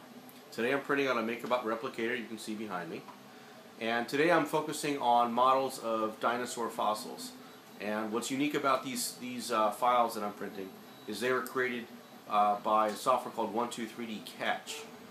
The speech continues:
So instead of drawing these models in, uh, cad software,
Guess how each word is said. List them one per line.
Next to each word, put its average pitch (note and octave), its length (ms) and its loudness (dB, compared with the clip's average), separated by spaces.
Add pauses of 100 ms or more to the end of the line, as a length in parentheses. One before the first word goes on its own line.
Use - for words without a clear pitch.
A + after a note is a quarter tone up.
(300)
So A#2+ 320 2
instead C#3 360 0
of C3 360 4
drawing B2+ 560 4
these A2 200 -6
models A2 380 2
in, G2 240 -4
uh, F#2+ 240 -6
cad D#3 240 -2
software, F2 560 0